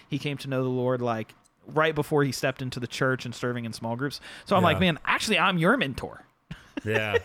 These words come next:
Speaker 2: yeah, yeah.
Speaker 1: <laughs> But it's like, it's only when I start to see some of the imperfections in his life that I actually began to see how good God was, how
Speaker 2: Yeah.
Speaker 1: good his grace was, and actually gave me the freedom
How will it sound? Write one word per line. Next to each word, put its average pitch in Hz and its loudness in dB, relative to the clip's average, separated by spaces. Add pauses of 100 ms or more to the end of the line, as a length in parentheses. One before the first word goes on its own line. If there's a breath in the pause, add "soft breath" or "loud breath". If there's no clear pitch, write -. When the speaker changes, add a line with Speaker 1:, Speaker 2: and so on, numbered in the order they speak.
(140)
Speaker 2:
yeah, 110 0
yeah. 339 -4
Speaker 1:
<laughs> - -20
But 226 4
it's 254 4
like, 233 2
it's 208 2
only 254 6
when 254 6
I 214 6
start 214 4
to 202 0
see 196 2
some 196 4
of 170 2
the 156 2
imperfections 151 0
in 139 -2
his 131 -4
life 117 -4 (680)
that 165 4
I 156 4
actually 208 0
began 156 -2
to 151 -4
see 143 0
how 131 -2 (100)
good 170 2
God 110 0
was, 95 -10 (720)
how 160 4
Speaker 2:
Yeah. 92 0
Speaker 1:
good 170 4
his 190 0
grace 127 -2
was, 98 -6 (320 soft breath)
and 170 0
actually 202 0
gave 180 2
me 180 4
the 311 4
freedom 117 -4